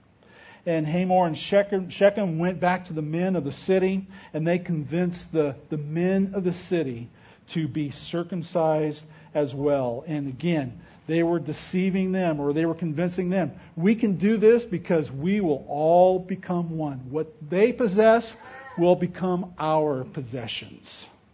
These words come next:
So it was kind of a, a business. The covenant, the, the, the sacred sign of circumcision had become a business transaction, transaction.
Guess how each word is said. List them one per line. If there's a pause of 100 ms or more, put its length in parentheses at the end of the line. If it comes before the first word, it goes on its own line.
(280)
So
it
was
kind
of
a, (260)
a (260)
business. (420)
The
covenant, (360)
the, (320)
the,
the
sacred
sign (500)
of (340)
circumcision (260)
had
become (300)
a (360)
business (680)
transaction,
transaction.